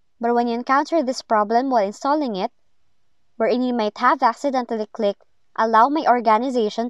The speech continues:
to manage my device," or just like in this picture right here, we will show you two possible options that you can try to bring this option back up.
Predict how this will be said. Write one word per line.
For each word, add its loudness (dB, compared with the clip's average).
to -8
manage -6
my -6
device," -6
or -2
just 0
like 2
in -2
this -6
picture -4
right -2
here, -4
we 0
will 2
show -2
you 0
two -2
possible -2
options 0
that -8
you -2
can -2
try 0
to -6
bring -2
this -4
option -2
back -2
up. 2